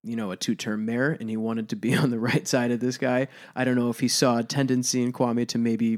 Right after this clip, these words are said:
you know, kinda succumb to corruption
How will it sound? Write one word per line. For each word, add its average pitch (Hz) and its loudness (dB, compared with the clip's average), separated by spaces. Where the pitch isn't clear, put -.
you 135 0
know, 113 0
kinda 135 4
succumb 127 0
to 113 0
corruption 117 -4